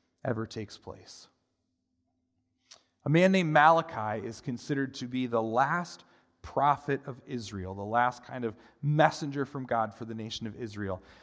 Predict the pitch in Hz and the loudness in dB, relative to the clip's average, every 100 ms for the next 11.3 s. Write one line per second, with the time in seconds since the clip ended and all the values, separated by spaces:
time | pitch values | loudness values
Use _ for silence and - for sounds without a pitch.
0 | _ - 151 156 156 143 120 170 214 262 | _ -2 0 0 0 0 0 4 6 6
1 | 277 226 196 196 208 - - 131 165 165 | 6 6 6 6 4 0 -8 4 8 8
2 | 165 156 123 117 117 135 127 123 123 139 | 6 0 -2 -2 -6 -10 -6 -4 -2 0
3 | 208 214 170 147 - 107 131 - - - | 2 2 2 2 -2 -6 -6 -8 -18 -20
4 | _ - 165 165 147 202 214 214 208 220 | _ 0 2 4 4 4 4 6 8 6
5 | - - - 311 294 - 151 104 101 - | 2 -2 2 4 4 2 -2 -2 -4 -14
6 | _ - 131 127 123 - 110 113 120 120 | _ -2 0 4 2 0 -4 -4 -6 -6
7 | - 143 156 - - - - 226 233 - | 0 4 4 2 -8 -4 0 2 0 -4
8 | - 214 214 202 170 151 120 - 104 101 | -8 -4 0 2 6 4 2 -4 -6 -6
9 | 117 117 - 131 113 - 92 - - - | -6 -8 -4 -2 -4 -6 -10 -10 -16 -18
10 | _ _ _ _ _ _ _ _ _ 185 | _ _ _ _ _ _ _ _ _ 8
11 | 262 - - | 10 10 6